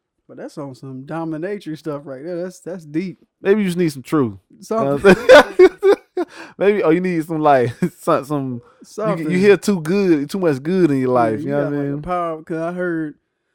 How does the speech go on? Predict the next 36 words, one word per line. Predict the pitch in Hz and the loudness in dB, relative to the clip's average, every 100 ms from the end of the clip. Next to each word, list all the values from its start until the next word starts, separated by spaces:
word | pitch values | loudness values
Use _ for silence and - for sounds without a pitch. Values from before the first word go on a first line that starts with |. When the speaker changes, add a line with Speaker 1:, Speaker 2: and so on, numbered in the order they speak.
| _ - | _ -14
Speaker 1:
that's | 156 | -8
why | 160 151 | -6 -6
a | 151 | -6
lot | 156 151 | -6 -6
of | |
people, | 165 151 | -6 -6
like, | 147 147 135 | -6 -10 -12
a | 120 _ _ _ _ _ - | -20 _ _ _ _ _ -8
lot | 156 | -8
of | 147 | -6
powerful | 165 156 143 | -6 -6 -8
people | 139 165 147 | -8 -8 -8
like | 147 147 | -10 -8
being | 147 135 | -8 -8
dominated | 147 151 147 143 139 139 | -8 -8 -8 -10 -12 -16
'cause | 143 131 | -16 -14
they | 135 | -12
used | 139 135 | -12 -14
to | 147 135 | -14 -14
having | 139 131 131 | -14 -14 -14
everything | 139 135 143 139 | -16 -16 -12 -10
their | 277 | -6
way. | 392 427 453 440 392 156 117 | -2 2 2 2 2 2 2
Speaker 2:
Yeah. | 110 113 | -2 -8
Speaker 1:
So | 147 139 | -10 -10
if | 139 | -10
we | 156 | -8
going | 156 151 | -6 -6
to | 147 | -6
this | 147 139 | -8 -6
restaurant, | 165 151 - 143 135 | -6 -6 -10 -10 -10
I | 135 | -10
need | 143 135 | -10 -10
you | 135 | -12
to | |
talk, | 135 143 139 | -10 -10 -10